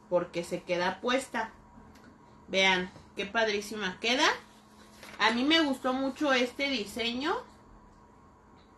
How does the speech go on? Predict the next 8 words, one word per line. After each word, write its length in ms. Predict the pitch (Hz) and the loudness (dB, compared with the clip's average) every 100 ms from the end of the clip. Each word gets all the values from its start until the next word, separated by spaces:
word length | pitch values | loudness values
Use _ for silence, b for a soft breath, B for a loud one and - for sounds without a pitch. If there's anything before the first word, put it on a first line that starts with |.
| - - | -20 -12
que 180 | 208 214 | -2 -2
es 120 | 208 | 0
el 140 | 226 240 | -2 -2
que 120 | 220 | 0
vamos 300 | 190 208 233 | 0 0 -4
a 40 | |
estar 300 | 220 190 180 | -6 -6 -6
poniendo. 760 | - 214 226 247 262 262 226 | -4 -6 -2 -2 -2 -2 -2